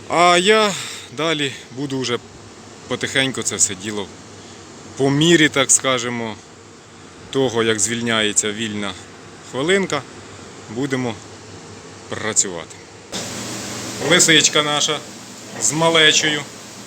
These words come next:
Все чудово в них. Обжилися вже на новому місці. Вона контролює себе. Дивлюся, що поводить себе добре.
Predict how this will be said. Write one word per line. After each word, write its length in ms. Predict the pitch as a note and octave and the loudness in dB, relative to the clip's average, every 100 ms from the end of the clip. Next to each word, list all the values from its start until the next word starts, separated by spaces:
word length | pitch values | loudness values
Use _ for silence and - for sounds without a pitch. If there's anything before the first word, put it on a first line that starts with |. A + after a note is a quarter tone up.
| - - - - - - - - - | -16 -16 -16 -14 -14 -12 -10 -6 0
Все 260 | - D#3+ | 6 8
чудово 560 | D#3 D#3+ D3+ E3 E3+ F3 | 8 4 2 4 4 4
в 80 | F3 | 6
них. 200 | F3+ F3 - - - - - - - - - - - - C#3 | 6 4 0 -10 -10 -10 -10 -12 -14 -14 -12 -12 -12 -6 -2
Обжилися 600 | C#3+ D#3+ E3 F3 F3 F3 | 2 6 6 6 6 4
вже 160 | F3 | 4
на 120 | F3 | 2
новому 360 | F3+ F3+ F3+ F3+ | 2 2 2 2
місці. 440 | F3+ F3+ - E3+ D#3 - - - - - - - - - - - - - C#3 | 2 2 2 0 -4 -10 -14 -14 -14 -14 -14 -16 -14 -14 -14 -12 -10 -6 0
Вона 380 | D#3 D#3+ D3 C3 - - - - - | 6 6 6 4 -6 -12 -12 -6 -2
контролює 640 | E3+ E3 F3+ E3+ E3+ F3 | 0 2 2 4 6 6
себе. 400 | E3+ F3+ F3+ F#3 F3+ - - - - - - - - - - - - - | 6 4 2 2 -2 -12 -16 -16 -16 -14 -16 -16 -14 -12 -12 -12 -10 0
Дивлюся, 540 | D3+ D#3+ D#3+ D#3+ D3+ C#3 - | 4 6 6 6 6 4 -2
що 180 | - D3+ | 0 0
поводить 420 | D3+ D3+ E3 D#3 | 0 2 4 4
себе 280 | D3+ D3 C#3 - - - - - - - - - B2 | 2 2 0 -2 -10 -12 -12 -12 -12 -10 -10 -8 2
добре. 440 | C#3+ A#2 G2+ G2 | 6 6 6 0